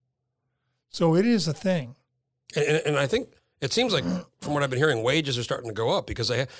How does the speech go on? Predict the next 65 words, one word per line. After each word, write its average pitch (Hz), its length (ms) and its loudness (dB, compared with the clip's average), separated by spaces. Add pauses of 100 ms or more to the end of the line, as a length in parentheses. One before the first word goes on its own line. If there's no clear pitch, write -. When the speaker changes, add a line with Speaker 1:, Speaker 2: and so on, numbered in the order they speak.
(140)
Speaker 2:
this 175 140 0
is 185 340 2
the, 135 300 0
the 120 440 -2
thing 147 160 -2
I 127 60 0
was 117 100 -2
telling 127 180 0
you 123 60 -2
before 117 220 -2
the 104 80 -6
podcast. 110 580 -2
Uh, 90 40 -8 (440)
Barbara 113 300 -2
Tuchman 113 400 -2
wrote 98 180 -4
about, 95 300 -6 (100)
the 104 80 -10
historian 107 460 -2
wrote 98 140 -4
about 95 180 -6
this, 98 160 -4
and 101 120 -6
Bill 113 140 0
Maher 107 220 0
mentioned 95 340 -6
it 92 40 -10
last 92 280 -8
week. 95 240 -10 (520)
After 143 220 -2
the 120 100 -4
Black 117 340 -2
Plague 127 320 0
in 107 80 -4
Eu-, 113 220 -4
in 110 100 -6
Europe, 113 400 0
when 107 100 -2
two-thirds 117 460 -4
of 101 60 -6
the - 60 -8
people 127 220 -6
got 92 160 -8
wiped 90 240 -8
out, 92 180 -8
Speaker 1:
Mm-hmm. 139 340 2 (180)
Speaker 2:
she - 180 -4
called 127 240 0
this 120 240 0
the, 110 140 -4
kind 113 200 -4
of 101 200 -6
the, 107 60 -6
the, 101 60 -6
the 98 120 -12
day 113 180 0
of 104 140 -2
modern 104 320 -2
man, 117 300 0
because 110 200 -6
that 131 100 0
was 120 100 2
the 110 40 -4
first 127 300 -2
time 117 320 0